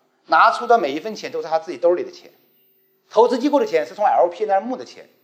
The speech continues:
这个东西还是有一定的差别性的。我花别人的钱和花我自己的钱能一样吗？不一样。我经常说一句话，就是当一个创业者，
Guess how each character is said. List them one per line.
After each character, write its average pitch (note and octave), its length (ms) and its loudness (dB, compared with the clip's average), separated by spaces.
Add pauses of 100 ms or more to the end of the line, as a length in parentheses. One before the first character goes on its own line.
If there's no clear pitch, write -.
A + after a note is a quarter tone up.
(440)
这 C#4 80 0
个 C4+ 60 6
东 C4 120 4
西 A3 120 2
还 A3 140 -2
是 G#3+ 100 0
有 G#3 100 2
一 - 20 -6
定 E3 100 -4
的 E3+ 60 -8
差 A3 220 2
别 - 120 -8
性 - 180 -20
的。 D#2 100 -20 (800)
我 G3 160 6
花 C#4 260 6
别 G3+ 160 4
人 B3+ 80 4
的 B3+ 120 4
钱 G#2 300 -8 (240)
和 A#3+ 140 4
花 C#4 180 8
我 G#3+ 120 6
自 A#3+ 100 -6
己 A#3+ 80 -8
的 G3+ 80 -2
钱 D3+ 160 -10
能 G#3 120 -10
一 F3 100 -16
样 G3 180 6
吗？ F3 280 0 (880)
不 A3 180 -4
一 A2 180 -10
样。 D2+ 180 -18 (120)
我 C#3 100 -4
经 A3+ 140 -2
常 A3 120 6
说 A3 160 4
一 F3 60 2
句 E3+ 100 -4
话， F3 120 2
就 - 80 -2
是 G#2+ 280 -12 (520)
当 A3 180 4
一 G#3 40 -4
个 G#3+ 100 4
创 A#3+ 200 2
业 B3 120 4
者， A3 280 -10